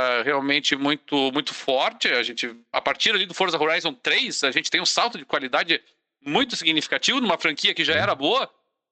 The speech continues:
Speaker 1: e o, e o Forza Horizon cinco é aquilo que eu tô dizendo, e-, ele, ele pode não ganhar, talvez, o prêmio de melhor jogo do ano, mas, eh, eu,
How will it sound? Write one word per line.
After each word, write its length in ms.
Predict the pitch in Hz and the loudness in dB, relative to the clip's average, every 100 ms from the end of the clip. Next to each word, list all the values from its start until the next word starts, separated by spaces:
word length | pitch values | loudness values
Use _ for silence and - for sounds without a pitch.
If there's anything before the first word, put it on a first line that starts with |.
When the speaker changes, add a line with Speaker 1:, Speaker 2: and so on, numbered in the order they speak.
| _ | _
Speaker 1:
e 140 | 160 | 0
o, 160 | 170 175 | 0 2
e 60 | |
o 60 | 180 | 0
Forza 280 | 190 196 196 | 0 0 0
Horizon 320 | 185 185 160 | 0 0 -2
cinco 220 | 147 226 | -2 0
é 20 | |
aquilo 160 | 240 254 | 0 0
que 60 | 330 | -2
eu 40 | |
tô 80 | 370 | -2
dizendo, 400 | 359 247 285 151 | 0 -2 0 2
e-, 200 | 147 160 | 2 2
ele, 320 | 160 175 170 - - _ | 0 0 -2 -4 -20 _
ele 240 | 151 175 | 2 2
pode 600 | 170 _ 180 220 294 214 | 0 _ 0 0 0 -2
não 220 | 180 202 214 | -2 -2 0
ganhar, 520 | 190 170 170 190 - | -2 0 0 0 0
talvez, 380 | 175 147 170 156 | -2 0 0 -2
o 60 | |
prêmio 340 | - 160 175 156 | 0 0 0 -4
de 80 | 143 | -2
melhor 800 | 143 139 147 151 147 139 135 | -2 0 0 2 2 0 -2
jogo 320 | 127 143 139 131 | -2 0 0 -2
do 180 | 127 | -2
ano, 380 | 127 196 302 185 - - _ | 0 0 0 -4 -6 -18 _
mas, 360 | 165 180 180 | -2 -2 0
eh, 500 | 196 185 175 170 170 170 170 | 0 0 2 2 0 -2 -2
eu, 140 | 175 | 0